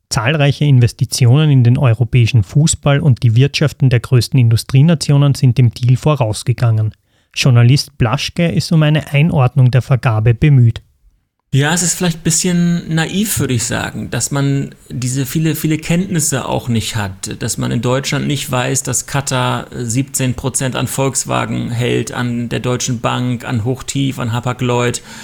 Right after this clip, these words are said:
Speaker 2: dass die Deutsche Bahn und Siemens und große Konzerne auch an den großen Infrastrukturprojekten in Katar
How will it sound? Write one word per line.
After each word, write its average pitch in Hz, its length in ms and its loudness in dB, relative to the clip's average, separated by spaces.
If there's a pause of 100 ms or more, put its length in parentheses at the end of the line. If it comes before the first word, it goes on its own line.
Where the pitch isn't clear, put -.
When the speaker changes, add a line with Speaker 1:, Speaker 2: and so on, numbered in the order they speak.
(280)
Speaker 2:
dass - 100 -6
die 135 120 -2
Deutsche 127 280 0
Bahn 123 560 0
und 120 320 -4
Siemens 120 640 -2
und 120 400 -6
große 127 340 -4
Konzerne 127 600 -2
auch - 220 -10
an 123 260 -6
den 120 220 -2
großen 131 380 -2
Infrastrukturprojekten 127 1160 -4
in 120 160 -2
Katar 123 460 -4